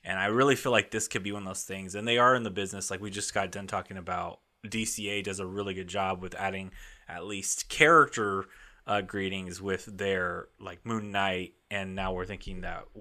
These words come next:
the Scarlet Witch will be out for things, right? So, uh, adding a whole area, though, or technically an attraction, is a lot bigger of a change. And Disneyland, I think, is a lot more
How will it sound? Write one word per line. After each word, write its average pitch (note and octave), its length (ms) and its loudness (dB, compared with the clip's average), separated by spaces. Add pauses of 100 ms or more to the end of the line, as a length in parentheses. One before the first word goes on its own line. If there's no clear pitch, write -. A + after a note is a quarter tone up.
the G2 260 0
Scarlet G2 420 -2
Witch F#2 200 -6
will F2+ 80 -10
be F#2 180 -4
out F2 240 -4
for - 160 -12
things, F2 380 -10
right? A2+ 260 4 (340)
So, - 220 6 (240)
uh, A2 140 0
adding D3+ 320 12
a B2 80 12
whole B2+ 480 8 (360)
area, G#2 520 8
though, F#2 180 -2
or F#2 220 -4 (280)
technically A2 520 4
an F2+ 80 -4
attraction, G#2 760 4
is A2 200 4
a G2+ 100 6
lot G2 360 2
bigger F#2+ 480 -4
of F#2 200 -6
a F#2 60 -10
change. F#2 600 -4 (120)
And F#2+ 280 -6
Disneyland, A2 500 4
I G2+ 100 2
think, G#2+ 260 -6
is G2 120 -2
a F#2+ 80 -4
lot F#2 320 -6
more F#2 220 -6